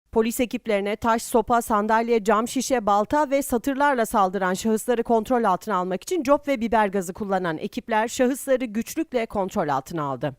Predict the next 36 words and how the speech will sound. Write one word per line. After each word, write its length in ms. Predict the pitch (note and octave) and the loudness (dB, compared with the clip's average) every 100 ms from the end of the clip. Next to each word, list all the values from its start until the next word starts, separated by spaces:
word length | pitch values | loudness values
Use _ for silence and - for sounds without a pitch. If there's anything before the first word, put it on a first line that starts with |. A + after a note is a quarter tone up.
| _ _ _ - | _ _ _ 0
Olaylar 380 | G3+ G3 G3+ A#3 | 4 4 4 2
esnasında 760 | A#3 - A3+ A3+ C4 A#3+ E4 D4 | 0 0 -2 -2 -2 0 0 2
biber 280 | B3 A#3 | 2 2
gazından 420 | A3 G#3+ G3 G3 F#3 | 2 -2 -2 -4 -2
etkilenen 640 | G3+ - A3 G#3 A3 D#4 | -4 -4 -4 -2 -2 -2
ve 120 | C4 | -2
şahısların 540 | - B3+ B3+ - C#4+ E4+ | 0 0 0 -2 -4 -4
saldırılarıyla 880 | - A#3+ A3 A#3+ A#3+ B3+ A#3 A#3 | 2 4 4 -2 0 0 2 0
yaralanan 580 | G#3+ G3 F#3 F3 D#3+ D3+ | 0 0 -2 -2 -2 -4
polisler 440 | D3+ A3 G#3 A#3 G3+ | -2 -2 0 0 0
hastaneye 500 | F#3 - F#3 E3 D#3 | 0 0 0 0 -2
kaldırılırken 840 | F#3 D3+ D#3+ D#3 C#3+ - A#3+ D4 | -2 0 -2 -4 -6 -2 -2 -2
olay 420 | - G3+ G3 G3+ | 0 2 0 0
yerinde 400 | F3+ E3 D#3+ D#3+ | -4 -4 -4 0
beş 200 | A#3+ C#4+ | 0 -2
kişi 380 | - A#3 C4 B3 | -6 -6 -6 -2
gözaltına 540 | A#3 F3 C#3+ - E3 | -2 -2 -4 -6 -6
alındı. 400 | C#3 C3+ C3 C3 - _ _ _ | -6 -6 -8 -10 -14 _ _ _
Gözaltına 540 | B3+ B3+ B3 A#3 A#3 G#3+ | 0 4 4 2 0 -2
alınan 300 | G3+ G3 F3+ | -2 -2 -2
şahıslarla 840 | - F#3+ F3+ G#3 F3 D#3+ B3 D#4 | -2 -2 -2 0 0 0 -2 -2
olay 360 | - A3 C4+ D4 | 0 2 2 0
yerinde 280 | B3+ B3+ B3 | -4 -2 -2
yaralanan 580 | A#3+ A3+ A3 A3 A3 A#3 | 0 0 0 0 0 0
polis 320 | A#3+ B3 - | 0 0 -4
ekiplerinin 540 | B3+ C4 A3+ A3+ A#3 | -6 -6 -2 -2 -2
tıbbi 400 | A#3 C4+ G#3+ D#4 | -4 -6 -4 -4
müdahalelerinin 760 | C#4+ A#3+ A#3+ A#3+ A#3 A3+ A3+ A#3+ | 0 2 4 4 2 0 0 0
yapılması 520 | A3 G#3+ A3+ A3 - | -2 -2 -4 -4 -4
için 320 | A3+ - C#4 | -6 -4 -6
Çerkezköy 760 | D4+ A3 G3+ D#4+ E4 - D4 A#3+ | -2 0 0 -4 -4 -2 -2 2
Devlet 300 | B3 B3 B3 | 2 2 0
Hastanesi'ne 600 | G#3+ - F#3+ F#3+ G3+ G3 | 0 0 -2 -2 -4 -6
giden 280 | F#3+ F#3+ F#3+ | -2 -2 0
polis 300 | A3+ B3+ D4 | -2 -2 -6
ekipleri 560 | C4+ C#4+ C4 C#4 F4 | -6 -8 -6 -6 -6